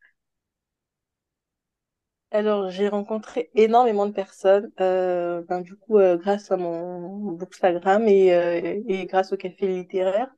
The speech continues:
Et c'est juste incroyable parce que, euh, je me rappelle, il y a quand même une personne qui était venue à un de mes cafés littéraires, qui est un, un auteur congolais qui s'appelle, euh, Gloire Wanif.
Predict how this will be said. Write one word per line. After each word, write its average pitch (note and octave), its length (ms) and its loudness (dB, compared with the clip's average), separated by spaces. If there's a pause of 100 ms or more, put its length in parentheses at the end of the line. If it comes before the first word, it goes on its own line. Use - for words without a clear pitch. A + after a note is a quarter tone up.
(600)
Et G#3 120 -6
c'est G3 320 -4
juste G#3 340 -2 (140)
incroyable G3 460 2
parce G3 240 -4
que, G#3+ 460 -2
euh, F#3 600 0
je F#3 120 -12
me F#3+ 80 -4
rappelle, F#3+ 400 0
il G#3 60 -12
y F#3+ 60 -2
a F3+ 60 -4
quand F#3 140 -10
même G3+ 200 -6 (120)
une G#3 220 2
personne G3+ 460 -2
qui G#3 100 -4
était G3+ 180 0
venue F#3+ 260 -2
à F#3 180 0
un G3 120 -2
de G3 40 -2
mes F#3 120 -4
cafés F#3 360 -6
littéraires, F#3 560 0
qui G3+ 120 -8
est - 180 -8
un, E3+ 220 -2 (440)
un G#3 140 2
auteur A3+ 340 2
congolais G3 460 2
qui G#3+ 140 -16
s'appelle, F#3+ 400 -2
euh, F3+ 180 -4
Gloire G3 320 0
Wanif. F#3 480 -6